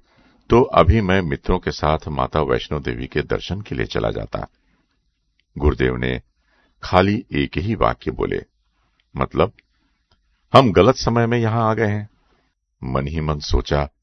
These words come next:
"यही तो बोल रहे हैं।" उस प्रातःकाल ध्यान में बैठने पर मैंने अपने आप को शरीर से बाहर देखा।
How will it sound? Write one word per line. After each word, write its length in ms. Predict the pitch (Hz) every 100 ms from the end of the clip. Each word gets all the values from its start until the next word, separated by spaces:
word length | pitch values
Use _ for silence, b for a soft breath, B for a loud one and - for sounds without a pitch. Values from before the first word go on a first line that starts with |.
| _ _
"यही 280 | 60 62 90
तो 120 | 98
बोल 220 | 78 71
रहे 200 | 73 82
हैं।" 220 | 101 62 - _ _ _ _ _ _ _ _ -
उस 200 | 90 -
प्रातःकाल 720 | 69 67 76 78 - 71 67
ध्यान 340 | 60 62 65
में 180 | 65 62
बैठने 340 | 58 57 71
पर 340 | 67 65 60 b b b b b b
मैंने 240 | 107 139 -
अपने 340 | 98 - 101 - -
आप 260 | 80 90
को 140 | - 95
शरीर 360 | - - 78
से 180 | 87 -
बाहर 360 | - 52 73 60
देखा। 400 | - - 64